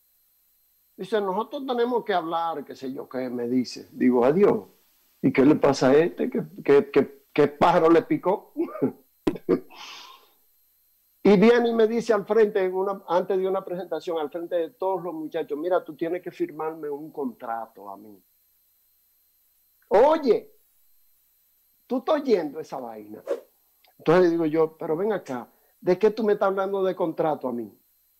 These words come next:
Al contrario, nosotros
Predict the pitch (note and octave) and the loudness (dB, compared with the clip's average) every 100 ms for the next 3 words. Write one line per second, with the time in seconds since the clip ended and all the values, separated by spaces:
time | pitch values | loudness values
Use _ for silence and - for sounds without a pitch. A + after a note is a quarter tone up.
0 | - A#3 A3+ A3 F3+ G3 G3+ F#3+ D3+ B2 | -2 0 2 2 0 4 4 4 -2 -10
1 | - _ _ _ _ _ E3+ F3 F3+ A3+ | -16 _ _ _ _ _ -8 -6 -2 -2
2 | A#3+ B3 | 0 0